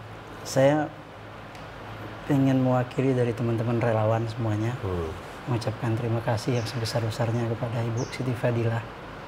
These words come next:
Speaker 1: sebagai inisiator pertama, ya, pembangunan rumah sakit Indonesia,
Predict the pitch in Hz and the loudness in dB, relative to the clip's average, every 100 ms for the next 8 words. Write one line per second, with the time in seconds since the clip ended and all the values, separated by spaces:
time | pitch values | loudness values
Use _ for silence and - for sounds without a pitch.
0 | - - - - 117 110 117 113 117 - | -12 -12 -8 -4 0 2 2 2 0 -6
1 | - - - - - - - - 131 123 | -12 -14 -14 -14 -14 -12 -14 -4 0 0
2 | 113 127 113 - 123 117 120 110 113 113 | 2 2 2 2 2 2 -2 0 0 0
3 | 110 - 131 127 - - - - - - | -4 -6 -8 -8 -10 -14 -14 -14 -14 -14
4 | - - - - - 117 110 120 120 120 | -14 -14 -14 -10 -2 0 2 2 2 2
5 | 120 120 107 113 135 127 120 117 110 - | 2 0 0 0 -2 0 0 2 0 0
6 | 117 | -4